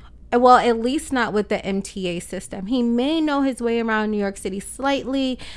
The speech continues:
but like most of you know, the train routes out here can be very, very complicated if you're not from here. So, of course, he seeks direction from a coworker.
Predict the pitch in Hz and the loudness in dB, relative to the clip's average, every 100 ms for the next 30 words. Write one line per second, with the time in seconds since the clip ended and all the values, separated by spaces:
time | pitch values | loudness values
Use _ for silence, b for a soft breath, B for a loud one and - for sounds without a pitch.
0 | B - 190 233 226 220 - - 202 208 | B -14 -4 4 4 4 0 -2 0 2
1 | 208 214 214 202 208 196 185 185 202 - | 0 0 -2 -2 -2 0 -2 -2 -6 -4
2 | 262 262 247 208 208 202 190 196 190 202 | -2 0 2 0 0 -2 -4 -4 -6 -6
3 | 196 196 185 175 190 190 185 180 180 170 | -6 -6 -8 -2 0 0 0 -2 -4 -4
4 | 170 - 170 180 185 196 175 180 - - | -4 -6 -6 -6 -8 -4 -2 -4 -6 -8
5 | 190 - 190 185 180 - - 190 170 165 | -10 -4 -4 -2 -4 -4 -6 -6 -4 -6
6 | 180 160 - B B B B - - 254 | -8 -8 -12 B B B B -14 0 4
7 | 247 240 - 233 - 262 247 - 247 - | 6 4 2 -2 -2 0 0 -2 -6 -6
8 | 254 214 214 208 202 196 - 214 - 190 | -8 -2 0 2 0 -2 -6 -4 -2 -2
9 | 196 - 190 170 165 165 - - 208 | -4 -4 -4 -4 -4 -8 -10 -10 -10